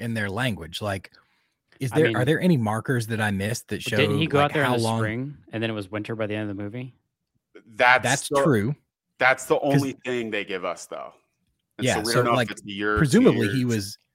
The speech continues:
Speaker 1: yeah, so it could have been mul-, yeah, I think, though, we would have seen a winter. So, like, presumably he went, uh, over the course of what, three or
Speaker 2: Eight
Speaker 1: four
Speaker 2: months.
Speaker 1: months? He
Speaker 2: Eight
Speaker 1: went
Speaker 2: months,
Speaker 1: pretty
Speaker 2: right?
Speaker 1: full native.
Speaker 2: Well, let's, yeah, I guess I'm thinking, like, let's say he got there in, like, March.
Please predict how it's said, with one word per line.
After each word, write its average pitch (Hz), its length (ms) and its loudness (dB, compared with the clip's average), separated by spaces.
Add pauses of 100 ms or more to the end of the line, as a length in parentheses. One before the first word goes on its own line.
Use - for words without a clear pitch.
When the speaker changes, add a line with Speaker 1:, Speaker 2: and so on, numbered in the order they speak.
(380)
Speaker 1:
yeah, 123 260 2
so 120 160 -4
it 113 80 -6
could 147 100 2
have 123 80 2
been 104 180 0
mul-, 120 220 0
yeah, 156 380 2
I 139 80 -2
think, 190 240 -2
though, 120 180 0
we 113 140 -2
would 110 120 -2
have 98 120 -6
seen 113 260 -2
a 95 40 -2
winter. 98 260 -4
So, 107 160 -6
like, 104 180 -6
presumably 113 720 2 (840)
he 160 200 -2
went, 135 220 0 (360)
uh, 113 120 -4
over 110 220 -4
the 101 60 -6
course - 300 -8
of 92 80 -10
what, - 240 -4 (200)
three 101 160 -4
or 110 40 -4
Speaker 2:
Eight 113 100 -2
Speaker 1:
four 101 80 -2
Speaker 2:
months. 113 460 -6
Speaker 1:
months? - 20 -20 (180)
He 110 80 -6
Speaker 2:
Eight 104 60 0
Speaker 1:
went 107 120 -2
Speaker 2:
months, 95 100 -14
Speaker 1:
pretty 107 160 -2
Speaker 2:
right? 117 120 -10
Speaker 1:
full 107 240 -2
native. 92 480 -4 (640)
Speaker 2:
Well, 135 160 -2
let's, - 500 -6
yeah, 127 260 -2
I 120 120 0
guess 147 180 -4
I'm 143 100 -6
thinking, 127 200 -6
like, 110 120 -6
let's 120 140 -8
say 117 160 -4
he 117 60 -4
got 101 280 -4
there 101 180 -6
in, 98 200 -8
like, 92 300 -10 (1400)
March. 104 600 -6